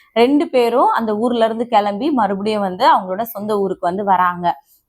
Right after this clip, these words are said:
இங்க வந்து பார்க்கும்போது அவர் வந்து, ஆ, அவங்க வீட்ல வந்து பார்க்குறாரு, அவங்களோட ஒய்ஃப் வந்து கிடையாது.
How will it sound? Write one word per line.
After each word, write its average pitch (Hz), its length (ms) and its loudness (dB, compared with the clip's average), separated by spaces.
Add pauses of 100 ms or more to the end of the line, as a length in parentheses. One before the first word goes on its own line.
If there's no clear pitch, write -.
(480)
இங்க 233 160 4
வந்து 233 240 4
பார்க்கும்போது 226 540 2
அவர் 240 220 4
வந்து, 254 440 0
ஆ, 185 500 2
அவங்க 226 200 -2
வீட்ல 262 280 -4
வந்து 233 200 -2
பார்க்குறாரு, 208 520 0
அவங்களோட 208 340 -2
ஒய்ஃப் 208 260 0
வந்து 196 220 -4
கிடையாது. 180 580 0